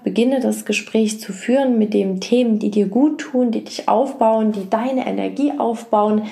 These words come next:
Darauf hast du Einfluss. Mehr kannst du nicht tun. Und wenn die Person dann wieder ins Negative geht, ähm, dann kannst du auch das nicht ändern. Dann kommen wir nämlich zum Punkt sieben, der Akzeptanz.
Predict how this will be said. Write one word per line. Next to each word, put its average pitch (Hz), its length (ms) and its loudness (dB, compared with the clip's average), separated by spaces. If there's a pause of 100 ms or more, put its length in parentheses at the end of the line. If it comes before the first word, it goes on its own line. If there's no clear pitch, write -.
(420)
Darauf 220 400 2
hast 202 240 0
du - 60 -2
Einfluss. 262 760 0 (300)
Mehr 233 420 4
kannst 233 460 -2
du 220 80 2
nicht 220 260 0
tun. 285 260 2
Und 180 160 -2
wenn 220 400 2 (200)
die 214 100 -2
Person 214 540 2
dann 208 180 2
wieder 302 320 4
ins 208 240 0
Negative 208 800 0
geht, 202 400 -2 (480)
ähm, 208 560 4 (960)
dann 226 160 4
kannst 220 460 0
du - 60 -2
auch 214 200 0
das 220 240 -2
nicht 240 260 0
ändern. 202 380 4
Dann 175 180 -2
kommen 226 300 2
wir 220 80 4
nämlich 202 400 2
zum 208 160 0
Punkt 190 340 -2
sieben, 220 580 2 (760)
der 196 160 -2
Akzeptanz. - 1160 -4